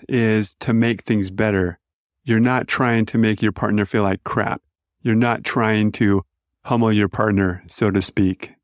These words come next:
If they come through for you, you're going to win. So starting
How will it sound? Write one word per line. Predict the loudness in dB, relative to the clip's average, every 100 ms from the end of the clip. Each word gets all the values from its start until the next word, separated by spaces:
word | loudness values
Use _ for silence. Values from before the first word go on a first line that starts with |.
| -4
If | -4 0
they | 2 2 0
come | -2 -2 -2
through | -2 0 0 0
for | -2
you, | -2 0 2 2 0 -4 _ _ -10
you're | -2 0 2 0
going | 0 0 2 0
to | 0
win. | 2 2 0 -4 -12 _ _ _
So | -4 0 2 2 -2
starting | -6 -2 0 2 2 2 0